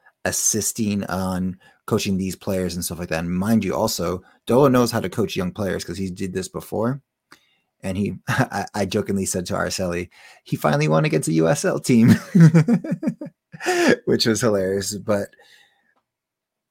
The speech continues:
it's, again, this is the first time where I can't say, "We need this, that, we need this, but," they're still learning. They're still kids. Yes, the, the top tier ones that are signed to the big leagues need to get better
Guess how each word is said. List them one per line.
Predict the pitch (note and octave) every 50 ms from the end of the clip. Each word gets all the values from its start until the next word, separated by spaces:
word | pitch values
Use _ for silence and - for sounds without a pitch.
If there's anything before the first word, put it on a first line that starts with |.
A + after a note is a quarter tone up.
| _ C#3 A#2+ - _ _ _ _ _
it's, | C3+ C3 A#2 - - - - -
again, | A#2+ A#2 A#2 G2 F#2 F2+ F2
this | G#2+ B2 - -
is | C#3+
the | C#3
first | - - C3+ C3+ -
time | - C3 B2+ B2+
where | A2+ G2+
I | G2+
can't | G#2 - A#2 G#2+ -
say, | - G#2 G2
"We | F#2 G#2 G#2 G#2
need | G2+ A2+ G2+ F2+
this, | G2+ G#2+ G2+ G2+ -
that, | A#2 G#2+ G2+ G#2 G2
we | G2
need | G2 G2+ F#2
this, | F#2 F#2
but," | - G2+ G2 F#2
they're | G2+ A2+ A#2
still | - - A#2+ G2+
learning. | G2+ G2 F#2 E2+ E2+ F2
They're | F#2 G#2
still | G2+ - - G#2+
kids. | - - G#2+ E2 - - -
Yes, | G#2 F#2+ F2+ -
the, | - G#2 G2+ G2 G2 - _ _
the | - F#2+ G2+ G2 F#2+ E2 D#2+ _
top | - - A#2 G2 -
tier | - - A2+ A2
ones | A2 A#2+ A#2 A2+
that | A2 G2
are | G2 F#2+
signed | F#2+ - - G2+ G2+ G2+ G#2 -
to | - - G#2 G2+
the | F#2+ F2 F#2+
big | F2+ D#2+ G2+ G2 G2
leagues | G#2 A2 A2+ A2 G#2 -
need | G#2+ G#2+ G2+ F#2 -
to | -
get | E2+ F2 - - _
better | G#2 G2+ A2 A2 A#2 C3+ C#3 -